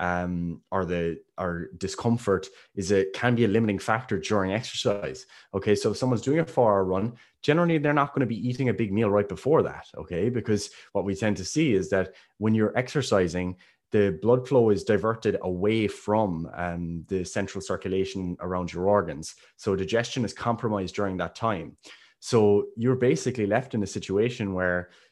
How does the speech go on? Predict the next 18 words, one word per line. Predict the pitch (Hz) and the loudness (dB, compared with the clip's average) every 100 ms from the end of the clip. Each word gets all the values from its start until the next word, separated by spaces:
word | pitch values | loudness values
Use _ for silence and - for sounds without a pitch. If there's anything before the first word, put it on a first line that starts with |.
| - | -10
you | 95 | -8
can't | - 113 120 | 0 0 0
be | 127 | 0
taking | 131 110 117 | 0 2 2
on | 107 | 2
that | 107 90 | 2 0
much | 101 - | -4 -6
fuel | 110 101 95 | 0 2 2
during | 87 107 98 | 0 0 2
those | 95 87 | 0 -2
activities. | 90 - 101 87 90 87 | -2 -2 -4 -2 -4 -4
Your | 90 | -8
digestion | 85 90 95 - | -4 -2 -2 -2
is | 90 | -8
going | 98 | -6
to | 85 | -6
be | |
compromised, | - 98 95 92 85 82 - | -4 -4 -2 -4 -4 -6 -8